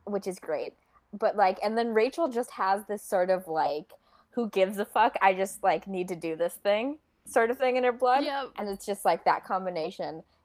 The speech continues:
Speaker 1: It's, uh, it's so much more, like, it, we get something similar with Rachel and X, but it's way more fatalistic with those two.
Speaker 2: Mm-hmm.
Speaker 1: Um,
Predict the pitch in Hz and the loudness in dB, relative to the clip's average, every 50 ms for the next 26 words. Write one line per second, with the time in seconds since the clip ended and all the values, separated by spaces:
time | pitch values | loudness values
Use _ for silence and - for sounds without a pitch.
0 | _ - 175 175 175 - - - - - 156 160 - 131 127 - - - - _ | _ -4 -2 -2 -2 -4 -10 -12 -4 -2 0 0 0 -2 -4 -6 -8 -10 -6 _
1 | 180 208 208 - - 302 294 359 453 427 403 359 392 339 254 - - 269 269 262 | -2 -2 -2 0 2 2 4 4 2 2 4 4 4 4 2 2 0 2 2 4
2 | 254 277 254 - - 233 247 240 - 226 262 247 311 311 - 339 320 330 285 233 | 4 2 0 0 -2 -6 -10 -8 -8 -8 -4 -4 -4 -2 -2 -2 -2 -2 -2 -4
3 | 226 - - 214 196 208 233 254 277 285 226 220 202 202 196 190 175 180 - 202 | -4 -6 -6 -6 -4 -2 0 0 0 2 2 0 0 2 2 2 2 2 0 -4
4 | 180 170 123 - 131 202 262 - - - - 202 196 170 165 - 170 175 180 185 | -4 -4 -4 -4 -2 -2 -2 -2 -4 -2 -2 2 2 2 0 0 0 0 0 2
5 | 190 185 180 - - 175 175 165 160 156 151 185 - - 240 240 - 247 247 - | 2 0 0 2 2 2 2 2 0 0 -2 -2 -2 -2 -2 0 0 0 0 4
6 | 254 254 269 - - - 302 262 269 320 262 269 269 269 269 269 262 262 254 - | 2 2 2 2 -4 -2 2 2 2 2 0 -2 -4 -4 -6 -6 -6 -4 0 4
7 | 185 185 180 170 165 160 160 196 202 | 4 6 6 4 4 2 0 -2 -6